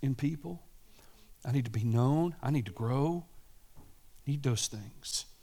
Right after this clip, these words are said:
So I wanna encourage you. This is a thing that Carrie and I discovered when we came to New Beginnings and we started visiting life groups.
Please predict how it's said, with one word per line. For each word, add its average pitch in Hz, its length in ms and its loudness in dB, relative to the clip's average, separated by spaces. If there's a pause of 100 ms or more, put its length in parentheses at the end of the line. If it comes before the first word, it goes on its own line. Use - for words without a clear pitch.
(300)
So 147 180 10
I 156 40 10
wanna 208 140 8
encourage 185 460 6
you. 202 240 2
This 165 160 4
is 151 100 4
a 151 60 0
thing 180 300 8
that 143 140 0
Carrie 180 240 8
and 175 80 8
I 175 100 10
discovered 170 520 4
when 135 120 6
we 156 100 6
came 180 280 6
to 151 40 4
New 165 160 8
Beginnings 160 440 4
and 123 100 2
we 147 60 6
started 151 340 2
visiting 160 340 2
life 165 280 6
groups. 180 420 2